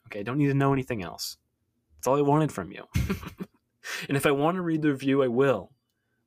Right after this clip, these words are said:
But I'll probably only go to roger ebert dot com 'cause that's the only good review place ever. <laughs> So, that's, yeah.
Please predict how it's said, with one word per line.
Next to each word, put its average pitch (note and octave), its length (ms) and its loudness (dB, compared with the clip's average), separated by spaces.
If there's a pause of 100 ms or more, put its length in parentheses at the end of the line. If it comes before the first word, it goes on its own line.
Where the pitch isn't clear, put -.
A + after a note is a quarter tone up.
(140)
But A#2 100 -6
I'll A2+ 60 -4
probably D3 300 4
only C#3 180 0
go C3 140 2
to A#2+ 80 0
roger A#2 420 2
ebert B2 280 -4
dot G#2+ 180 -6
com A2 300 -2
'cause F#2 80 -16
that's G2+ 140 -6
the A2 140 -2
only C3 260 2
good B2+ 280 2
review B2 220 0
place A2+ 260 -2
ever. A2 300 -4 (840)
<laughs> - 60 -2 (1700)
So, - 340 0 (3250)
that's, B2 260 -2
yeah. B2 280 0